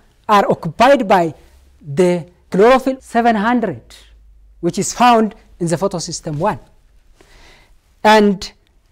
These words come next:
it cannot return it back to that of chlorophyll six hundred eighteen, which is found inside photosystem two. Here,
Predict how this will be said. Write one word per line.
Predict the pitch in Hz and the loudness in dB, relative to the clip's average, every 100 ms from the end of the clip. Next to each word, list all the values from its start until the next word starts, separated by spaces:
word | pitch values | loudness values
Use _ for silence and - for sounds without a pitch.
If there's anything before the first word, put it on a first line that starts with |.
| 220 | -4
it | - | -2
cannot | 220 233 262 311 | 2 4 4 4
return | 254 240 254 247 | 2 2 2 2
it | 165 147 | 0 0
back | 202 196 - - - - _ _ _ _ | 4 4 2 -12 -16 -16 _ _ _ _
to | - 190 160 - _ _ _ | 0 2 2 -6 _ _ _
that | 202 202 175 | 0 0 -4
of | 147 - _ | -6 -10 _
chlorophyll | 180 226 262 254 - | 2 4 4 0 -16
six | - 196 - | -10 -10 -6
hundred | 185 170 165 170 | -6 -6 -8 -8
eighteen, | 151 220 226 127 _ _ | -6 0 0 -2 _ _
which | 180 180 | -2 0
is | 190 - | -4 -4
found | - 214 185 160 160 - _ _ _ | 0 2 4 0 -6 -12 _ _ _
inside | - 185 170 160 135 - - - - | -4 -4 -2 -6 -8 -14 -20 -20 -8
photosystem | 180 180 - 160 - 151 - | -4 -4 -6 -8 -6 -8 -2
two. | 226 139 _ _ _ _ - _ | -2 -2 _ _ _ _ -20 _
Here, | - 294 170 | 2 4 2